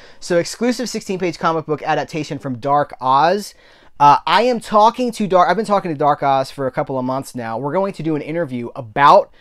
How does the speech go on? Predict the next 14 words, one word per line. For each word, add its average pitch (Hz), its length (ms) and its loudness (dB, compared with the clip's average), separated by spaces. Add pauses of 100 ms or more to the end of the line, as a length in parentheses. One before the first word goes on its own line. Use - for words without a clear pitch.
(400)
the - 80 -8
comics 160 460 -2
industry, 170 300 -2
about 147 280 0
comics 151 360 -4
in 139 80 -6
Australia, 156 540 0
and 151 120 -6
about 151 300 -2
adapting 180 800 -2 (100)
these 156 400 -6 (460)
Ozploitation 190 760 0
Classics 160 540 -2
films 143 720 -2